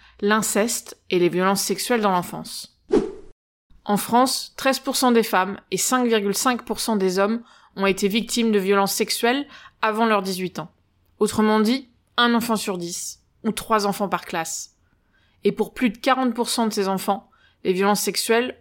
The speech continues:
ont eu lieu avant l'âge de onze ans. Face à ces chiffres, qui proviennent de la dernière enquête nationale sur les violences sexuelles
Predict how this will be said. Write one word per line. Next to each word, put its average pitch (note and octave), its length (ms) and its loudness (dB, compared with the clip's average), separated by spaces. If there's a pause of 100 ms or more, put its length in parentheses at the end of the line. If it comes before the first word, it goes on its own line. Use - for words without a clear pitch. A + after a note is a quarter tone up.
ont G3 140 2
eu F#3+ 80 6
lieu F#3+ 380 2 (260)
avant G3+ 260 2
l'âge F3+ 220 0
de F3 80 0
onze E3 240 -6
ans. D3 80 -16 (1160)
Face A3 200 0
à B3 80 4
ces A#3+ 160 2
chiffres, - 520 -2
qui - 120 -8
proviennent A3 400 4
de A3+ 80 4
la F#3 140 4
dernière G#3+ 440 4
enquête A3 320 -2
nationale G#3+ 540 2
sur G3+ 160 -6
les E3+ 80 -2
violences G3+ 340 2
sexuelles A#3 500 -4